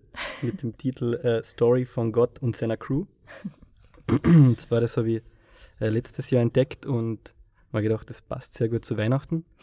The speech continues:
und hab's dann meinen Freunden allen als kleines Weihnachtsgeschenk gemacht. Ähm, es ist die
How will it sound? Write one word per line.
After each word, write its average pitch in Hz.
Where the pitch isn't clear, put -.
und 156
hab's 117
dann 113
meinen 110
Freunden 120
allen 117
als -
kleines 113
Weihnachtsgeschenk 123
gemacht. 131
Ähm, 120
es 127
ist 147
die 127